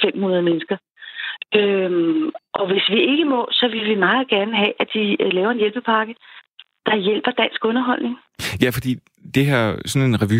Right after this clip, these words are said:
Speaker 2: her er jo et, øh, er vel, øh, de fleste af dem er vel sådan set et privat foretagende.
Speaker 1: Vi er alle sammen privat
Speaker 2: De er alle sammen?
Speaker 1: produktion-, øh,
Speaker 2: Okay.
Speaker 1: producenter. Ja, vi har ikke, vi har ikke lagt stat og kommune, øh, til last på nogen måde. Vi, øh,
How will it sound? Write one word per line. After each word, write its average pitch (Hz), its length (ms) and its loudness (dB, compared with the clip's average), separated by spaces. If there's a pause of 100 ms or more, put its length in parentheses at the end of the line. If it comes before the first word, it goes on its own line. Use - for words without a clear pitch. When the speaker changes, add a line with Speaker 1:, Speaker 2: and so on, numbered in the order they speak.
Speaker 2:
her 107 80 2
er 90 60 0
jo 92 120 2
et, - 220 -4 (360)
øh, 92 260 2 (200)
er 98 160 2
vel, 92 160 2
øh, 90 120 2 (120)
de - 120 -10
fleste 131 260 2
af 101 60 2
dem 113 60 0
er 113 40 0
vel 92 120 -2
sådan 113 160 -2
set 113 160 2
et 101 80 -4
privat 107 340 0
foretagende. 104 500 -2 (840)
Speaker 1:
Vi 220 200 0
er - 100 2
alle 277 120 -2
sammen 247 240 -2
privat 202 220 -2 (200)
Speaker 2:
De 151 80 6
er 147 40 4
alle 156 120 2
sammen? - 180 -2
Speaker 1:
produktion-, - 40 2
øh, 190 60 4
Speaker 2:
Okay. 139 100 -2
Speaker 1:
producenter. 208 480 -2 (360)
Ja, 196 80 0 (200)
vi 233 60 0
har 220 180 0
ikke, 226 240 -2
vi 240 100 -2
har 226 120 0
ikke 254 160 -2
lagt 233 280 -2
stat 226 220 -2
og 233 60 -4
kommune, 233 480 -2
øh, - 120 -2
til 226 100 0
last 202 280 0
på 247 60 -4
nogen 233 240 0
måde. 220 240 0 (580)
Vi, 226 140 0 (200)
øh, 196 300 0